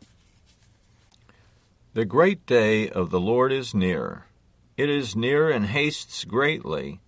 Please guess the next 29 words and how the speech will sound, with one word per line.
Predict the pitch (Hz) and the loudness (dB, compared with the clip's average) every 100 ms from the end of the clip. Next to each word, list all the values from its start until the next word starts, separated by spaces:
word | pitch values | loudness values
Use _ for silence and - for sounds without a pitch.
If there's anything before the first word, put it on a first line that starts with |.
| _ _ _ _ - | _ _ _ _ -8
The | 107 | -4
voice | 104 135 151 180 - - - | -2 4 4 4 0 -8 -6
of | 95 | -2
the | 95 | -2
day | 85 123 151 | 2 2 4
of | 135 | 2
the | 117 | 0
Lord, | 110 139 113 80 73 | -2 -2 0 0 0
the | 82 92 | -2 0
mighty | 110 147 165 151 | 0 0 -2 -2
man | 107 113 135 151 | -2 -2 -4 -4
shall | - 107 | 0 0
cry | - - 170 202 180 | 0 4 4 4 2
there | 95 80 110 | 2 2 2
bitterly." | 107 151 196 180 113 95 76 55 - _ _ _ _ _ _ _ - | 2 2 4 4 4 4 0 -2 -14 _ _ _ _ _ _ _ -12
Uh-oh. | 107 - 76 78 117 - _ _ _ _ _ _ _ _ _ _ - 92 | -10 -8 -8 -6 -6 -10 _ _ _ _ _ _ _ _ _ _ -20 -6
"That | 120 160 104 | -4 -4 0
day | 113 104 | 2 4
is | 151 120 | 2 -2
a | 98 | -2
day | 127 135 | 0 0
of | 123 101 | 0 0
wrath, | 139 185 - - - - _ _ _ - | 0 0 -2 -8 -16 -20 _ _ _ -10
a | |
day | 85 110 110 | -2 2 4
of | 117 113 | 4 2
distress | 123 185 156 165 120 - | -4 -4 -2 0 0 -4
and | 85 | -8
trouble, | - - 123 98 - | -8 -2 0 -2 -6